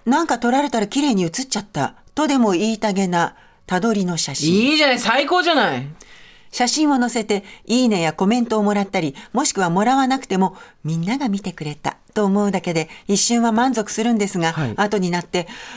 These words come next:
Speaker 1: 「また自分の顔写真を載せる痛いやつになってしまった。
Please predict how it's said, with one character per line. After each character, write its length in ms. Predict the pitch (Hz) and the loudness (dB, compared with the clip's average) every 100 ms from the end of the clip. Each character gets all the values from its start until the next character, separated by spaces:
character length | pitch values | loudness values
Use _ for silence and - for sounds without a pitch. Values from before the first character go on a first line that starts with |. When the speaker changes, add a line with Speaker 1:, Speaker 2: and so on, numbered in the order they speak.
| 220 | -8
Speaker 1:
「ま 480 | 170 156 143 139 135 | 0 2 4 4 2
た 100 | 170 | 0
自 120 | 185 | 0
分 140 | 196 196 | 2 2
の 80 | |
顔 160 | 196 196 | 2 0
写 100 | 202 | 0
真 240 | 196 185 | 0 0
を 40 | 175 | 0
載 100 | 170 | -2
せ 120 | 175 | 0
る 60 | 165 | 0
痛 240 | 170 185 | 0 0
い 60 | 165 | 0
や 80 | |
つ 100 | 156 | -2
に 100 | 147 | -4
な 120 | 135 131 | -2 -2
っ 80 | |
て 80 | 135 | -4
し 100 | 131 | -4
ま 100 | 135 | -4
っ 100 | - | -2
た。 360 | - 101 - | 0 2 2